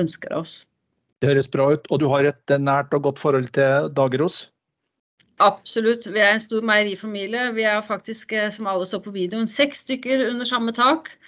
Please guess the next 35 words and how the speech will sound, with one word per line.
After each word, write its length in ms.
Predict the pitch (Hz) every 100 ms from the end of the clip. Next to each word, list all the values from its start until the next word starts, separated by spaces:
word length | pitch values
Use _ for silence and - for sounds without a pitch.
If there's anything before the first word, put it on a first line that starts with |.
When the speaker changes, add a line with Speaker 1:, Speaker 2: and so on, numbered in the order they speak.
| - - - - -
Speaker 1:
og 380 | 226 226 226
spiser, 680 | 226 - 226 202 - 233 226 -
eh, 80 |
storkonsumenter 1300 | 214 - 269 180 165 202 202 190 - 220 208 196 214
av, 300 | 208 196 196
eh, 280 | 196 196 196
både 340 | 196 190 180 -
ost 400 | 226 - - 147
og 180 | 165 175
yoghurt 420 | 196 208 208 202
og 380 | 170 170 170 175
melk. 500 | 175 202 214 _ -
Eh, 240 | 196 190
jeg 120 | -
må 80 | 202
faktisk 500 | 202 185 208 - - _ - 175
begrense 800 | 196 202 180 175 170 165 -
melkeinntaket, 760 | 214 196 147 - 160 170 160 220
for 80 | 214
jeg 80 | 214
klarer 200 | 185 151
ikke 180 | 180 190
å 60 |
løpe 220 | 175 - 180
så 120 | 180
fort 200 | 185 180
i 40 |
butikken 420 | 180 185 160 190
som 140 | - 190
jeg 120 | 190
trenger 280 | 180 156 180
for 160 | -
å 120 | 190 185
fylle 240 | 208 170
på. 240 | - 214